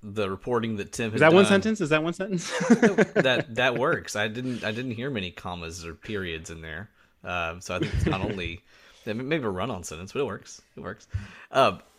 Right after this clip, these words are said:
Speaker 1: because of the reporting you had done, because of the, the legwork you had done, you know, you anticipated, we both anticipated and both heard that, that this was close.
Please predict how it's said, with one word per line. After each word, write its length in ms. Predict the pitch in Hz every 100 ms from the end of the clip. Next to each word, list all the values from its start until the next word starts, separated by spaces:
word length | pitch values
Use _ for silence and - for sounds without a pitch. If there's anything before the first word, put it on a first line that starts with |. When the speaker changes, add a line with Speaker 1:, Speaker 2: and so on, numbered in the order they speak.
| _ _ _ - 110 - 135 110
Speaker 1:
because 260 | 139 170 151
of 60 |
the 60 | 151
reporting 400 | 131 139 117 113
you 100 | 101
had 100 | 95
done, 280 | 87 85 - -
because 260 | 98 110
of 80 | 101
the, 220 | 101 98 -
the 340 | 92 98 87
legwork 540 | 90 101 98 95 87 -
you 100 | 92
had 120 | 85
done, 320 | 90 90 92
you 200 | 92 92
know, 60 | 87
you 240 | 87 110
anticipated, 720 | 117 107 107 98 101 92 90
we 100 | 107
both 240 | 120 104 -
anticipated 480 | 90 90 - 87 87
and 100 | 85
both 160 | 90
heard 340 | - 90 87 85
that, 180 | 92
that 120 | 95 90
this 160 | 87
was 120 | 92
close. 500 | 80 - 80 80 -